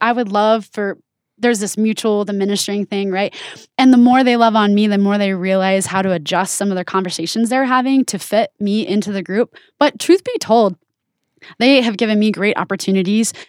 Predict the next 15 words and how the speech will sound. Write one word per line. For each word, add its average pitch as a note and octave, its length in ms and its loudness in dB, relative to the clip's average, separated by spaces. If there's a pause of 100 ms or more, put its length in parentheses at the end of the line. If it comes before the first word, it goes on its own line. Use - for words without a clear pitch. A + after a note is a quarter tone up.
(160)
to, G#3 400 2 (140)
to G3+ 340 -2
basically G#3+ 460 2
help F3+ 240 -2
them F#3+ 180 2
know F3 180 2
that E3+ 140 -4
I'm A3+ 160 6
not A#3+ 160 4
so G#3+ 160 0
far F#3 340 0
unconnected F3 640 -4
from - 220 -14
them. - 340 -16
Like, - 380 -6